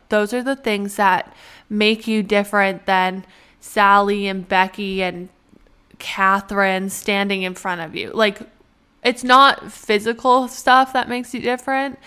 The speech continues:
Obviously, like, yeah, we all have different appearances and whatever, but, like, what internally is going to make you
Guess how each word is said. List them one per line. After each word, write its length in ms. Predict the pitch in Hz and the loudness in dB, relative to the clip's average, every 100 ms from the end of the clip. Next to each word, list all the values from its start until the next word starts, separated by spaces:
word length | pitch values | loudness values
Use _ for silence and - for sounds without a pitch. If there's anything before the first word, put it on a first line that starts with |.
| - - - | -20 -20 -2
Obviously, 600 | 196 208 202 202 208 208 | 0 2 -2 -4 -4 -2
like, 380 | 190 78 - - | -4 -6 -12 -14
yeah, 360 | 208 175 170 190 _ _ _ _ | -8 -4 -4 -6 _ _ _ _
we 200 | 269 202 | -6 0
all 420 | 190 180 180 - _ _ | 2 2 -2 -8 _ _
have 200 | - 190 | -8 -6
different 280 | 202 196 180 | -6 -6 -8
appearances 880 | 185 185 180 185 196 214 202 202 202 | -8 -6 -4 -6 -6 -4 -2 -2 -6
and 100 | 190 | -4
whatever, 480 | 185 180 196 247 - - - - _ | -2 -2 -2 -4 -10 -20 -20 -20 _
but, 400 | 226 214 202 - _ _ _ | 6 6 6 -4 _ _ _
like, 220 | 220 208 208 | -4 -4 -4
what 360 | 196 233 262 | 0 2 2
internally 1080 | 240 220 - - 233 220 190 - - 214 - _ _ _ _ - - _ | 0 -6 -10 -4 -2 -2 -6 -8 -10 -14 -16 _ _ _ _ -20 -20 _
is 200 | 233 226 | -4 -2
going 380 | - 220 214 214 | -2 0 0 -4
to 600 | - 226 214 208 208 - - _ _ | -4 0 2 2 0 -2 -12 _ _
make 520 | 220 220 220 233 226 226 | -8 -2 0 0 -4 -4
you 640 | 208 202 196 196 196 202 | 0 2 0 -2 -2 -4